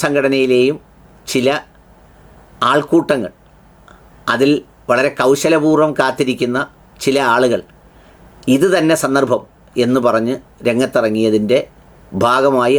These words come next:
അദ്ദേഹം ഒരു കുഞ്ഞുമായി ആ വീട്ടിലിരിക്കുന്ന ദൃശ്യങ്ങളും അതുമായി ബന്ധപ്പെട്ട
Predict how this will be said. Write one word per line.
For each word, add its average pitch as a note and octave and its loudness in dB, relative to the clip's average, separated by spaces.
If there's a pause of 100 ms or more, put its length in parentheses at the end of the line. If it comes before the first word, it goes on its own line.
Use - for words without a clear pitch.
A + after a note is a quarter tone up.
അദ്ദേഹം B2 -2 (320)
ഒരു B2 4 (180)
കുഞ്ഞുമായി B2+ 2 (120)
ആ - 0 (120)
വീട്ടിലിരിക്കുന്ന A2+ -2
ദൃശ്യങ്ങളും G#2 -2 (1120)
അതുമായി C#3+ 2
ബന്ധപ്പെട്ട B2 0